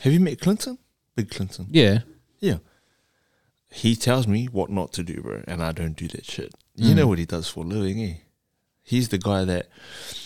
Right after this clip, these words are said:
Speaker 1: so The Rock had that movie called Earthquake, right? Where he, he was a paramedic on the helicopter,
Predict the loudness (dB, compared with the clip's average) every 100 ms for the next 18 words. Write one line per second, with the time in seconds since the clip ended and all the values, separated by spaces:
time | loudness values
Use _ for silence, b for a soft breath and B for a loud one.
0 | B B 0 2 2 0 0 -2 0 -2
1 | 2 2 4 2 0 -2 2 0 0 -4
2 | -4 -4 -6 -6 -2 0 0 0 0 -4
3 | -2 -2 0 -2 -4 -6 -8 -4 -2 0
4 | -2 -2 -2 -4 -4 -6 -8 -12 -10